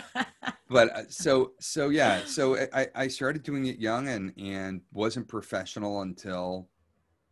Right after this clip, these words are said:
Speaker 2: I left drama school. My first job at, was out of drama school, and I was a V J for the Night Network.
Speaker 1: Wow.
Speaker 2: Hmm.
Speaker 1: Yeah. <laughs>
Speaker 2: Quite a gig.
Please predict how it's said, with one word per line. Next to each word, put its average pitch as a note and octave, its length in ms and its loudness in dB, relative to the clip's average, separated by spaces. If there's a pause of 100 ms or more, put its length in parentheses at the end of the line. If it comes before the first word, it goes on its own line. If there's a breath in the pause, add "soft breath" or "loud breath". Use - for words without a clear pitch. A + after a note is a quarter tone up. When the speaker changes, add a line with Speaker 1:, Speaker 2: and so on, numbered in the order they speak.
(400)
Speaker 2:
I G#2+ 100 -4
left G#2 240 0
drama A#2+ 200 -2
school. - 280 -16 (340)
My - 80 -20
first - 280 -4
job F#2+ 300 2
at, C2+ 160 -6
was F#2+ 220 -6
out F2+ 160 0
of F2 60 -8
drama G2 280 -4
school, E2+ 280 -6
and F2+ 100 -4
I F2+ 40 -2
was F2+ 140 -6
a F#2 60 -8
V F#2 240 -10
J C#2 320 -12 (1400)
for G2 120 -6
the F2 100 -6
Night F2+ 240 -4
Network. E2+ 540 -12 (640)
Speaker 1:
Wow. F3+ 1400 4 (1000)
Speaker 2:
Hmm. G2+ 160 -16 (100)
Speaker 1:
Yeah. F#3+ 220 4 (880 loud breath)
<laughs> - 640 0
Speaker 2:
Quite F#2+ 160 -2
a F2+ 60 -2
gig. D#2+ 380 -6